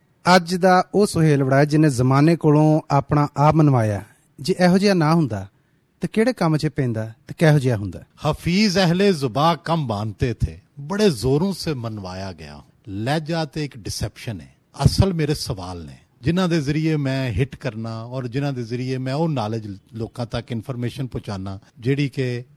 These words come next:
Speaker 2: ਸ਼ਾਇਦ ਬਾਕੀਆਂ ਤੋਂ ਮੁਖਤਲਿਫ ਹੁੰਦੀ ਹੈ।
Speaker 1: ਜਰਨਲਿਸਟ ਨਾ ਹੁੰਦੇ, ਪੱਤਰਕਾਰ ਨਾ ਹੁੰਦੇ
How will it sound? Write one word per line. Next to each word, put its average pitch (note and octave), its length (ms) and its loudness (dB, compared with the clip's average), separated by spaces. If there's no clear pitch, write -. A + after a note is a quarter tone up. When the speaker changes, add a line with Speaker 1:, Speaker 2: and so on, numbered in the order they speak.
Speaker 2:
ਸ਼ਾਇਦ E3 360 -2
ਬਾਕੀਆਂ A#2+ 360 -2
ਤੋਂ A#2+ 100 -8
ਮੁਖਤਲਿਫ G#2+ 440 -8
ਹੁੰਦੀ C#2+ 180 -14
ਹੈ। - 60 -20
Speaker 1:
ਜਰਨਲਿਸਟ G3 520 4
ਨਾ F#3 140 4
ਹੁੰਦੇ, D3+ 480 4
ਪੱਤਰਕਾਰ F3 520 4
ਨਾ D#3 160 6
ਹੁੰਦੇ B2 300 2